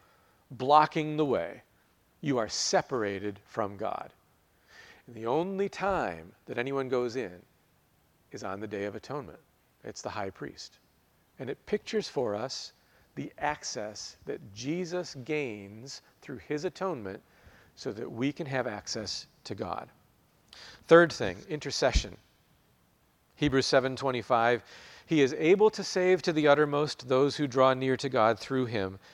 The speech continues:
since he always lives to make intercession for them." I won't take time 'cause we did this last week, but the high priest prays for the people.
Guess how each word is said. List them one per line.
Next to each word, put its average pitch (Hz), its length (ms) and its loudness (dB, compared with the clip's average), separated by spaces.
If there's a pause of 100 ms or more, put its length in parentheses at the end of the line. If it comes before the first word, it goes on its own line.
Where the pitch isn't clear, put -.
since - 240 -4
he - 140 -8
always 147 480 6
lives 123 260 2
to - 140 -6
make 117 200 -2
intercession 104 680 -4
for 101 300 2
them." 104 240 -8 (1120)
I 117 60 -8
won't 113 160 -10
take 123 180 -2
time 123 260 -2
'cause 117 140 -6
we 120 80 -2
did 113 160 -2
this 107 180 -6
last 110 320 2
week, 113 140 -2
but - 160 -4
the 127 80 2
high 123 260 2
priest - 480 -6
prays 117 460 0
for 123 140 -6
the 107 80 -8
people. 180 480 -2